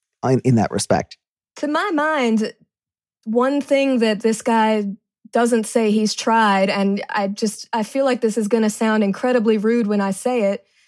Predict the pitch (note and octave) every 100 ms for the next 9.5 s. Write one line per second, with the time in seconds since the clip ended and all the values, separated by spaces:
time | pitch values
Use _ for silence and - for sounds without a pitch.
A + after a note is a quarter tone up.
0 | _ - G#3+ C#4 - F#4+ - G#4+ D#4+ -
1 | C#4 D#4 G4+ B3 G3+ G3+ G#3 - _ _
2 | _ - G#3+ A3 A#3 A3 A3 A#3+ B3+ A#3
3 | G#3 A3+ _ B3+ G#3 G3 G3+ A#3+ A#3+ B3
4 | B3 B3 A3 B3+ D4+ G#3 G#3 - _ _
5 | _ - F4+ - D#4+ F4 G#4 C#4+ A#3 C4
6 | D#4+ C#4 G3+ C4+ G#4 G#3 A3+ A3 G#3 G3
7 | - G#3+ F#3+ A3+ C4+ C#4+ F#4+ A#3+ A3+ C4+
8 | F#4+ D4+ - A#3 A3+ C#4 C#4 D4 D#4 -
9 | A3 G#3 G#3 A#3+